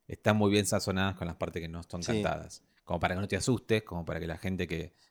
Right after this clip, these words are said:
Speaker 1: que realmente quiere ver la vida de Elton John tal cual pasó,
Speaker 2: Tenés
Speaker 1: hablando.
Speaker 2: todo, tenés,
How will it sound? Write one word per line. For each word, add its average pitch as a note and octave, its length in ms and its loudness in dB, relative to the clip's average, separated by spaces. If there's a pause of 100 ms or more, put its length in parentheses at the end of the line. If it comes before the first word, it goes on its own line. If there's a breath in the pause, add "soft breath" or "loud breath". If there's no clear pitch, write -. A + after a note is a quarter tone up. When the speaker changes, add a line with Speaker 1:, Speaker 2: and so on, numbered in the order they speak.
Speaker 1:
que - 80 -4
realmente F2+ 320 2
quiere A2+ 280 8
ver G#2+ 160 10
la F#2+ 100 4
vida G#2+ 180 6
de F#2+ 60 4
Elton F#2 260 0
John G2 260 2
tal F#2 220 2
cual G2 180 4
pasó, G#2 480 2 (160)
Speaker 2:
Tenés F3+ 200 4
Speaker 1:
hablando. C#3 300 12
Speaker 2:
todo, G2 100 6
tenés, C3+ 280 2